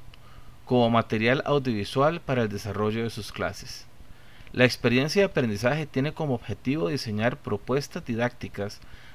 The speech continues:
a partir de la creación de materiales digitales y se lleva a cabo con una cantidad de estudiantes en formación docente,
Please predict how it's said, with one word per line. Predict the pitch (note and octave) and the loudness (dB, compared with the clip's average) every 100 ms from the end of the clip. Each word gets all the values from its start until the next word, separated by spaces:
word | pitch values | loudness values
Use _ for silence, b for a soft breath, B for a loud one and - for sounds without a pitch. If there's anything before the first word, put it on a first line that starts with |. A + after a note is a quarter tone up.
| - | -2
a | A#2 | 4
partir | B2 A#2 - C#3+ | 6 6 2 0
de | F#3 | 2
la | F3+ | 0
creación | A#2+ G2+ A#2+ C3+ | 0 0 0 0
de | |
materiales | D#3 C3 G#2 G#2 A#2 | 0 0 0 0 0
digitales | B2 A#2 G2 A2 G#2 F2 - - - | -2 -4 0 0 0 -4 -10 -14 -2
y | B2+ C3+ C#3+ B B B B | 2 2 0 B B B B
se | - A#2+ | -2 0
lleva | G2+ G#2+ A#2 | 4 6 6
a | - | 6
cabo | C3+ E3+ E3+ | 6 6 2
con | A#2 | 0
una | A2+ C#3 | 0 0
cantidad | - B2+ A2+ G#2+ G#2+ | 0 0 0 -2 0
de | C3+ | -2
estudiantes | - A2 A2 A#2 C#3 C#3+ | -2 0 0 0 -2 -4
en | B2+ | -2
formación | A2 G2+ F#2+ A2 G2 | -2 -2 -2 -2 -2
docente, | G2 - C3 B2 - | -2 0 0 0 -4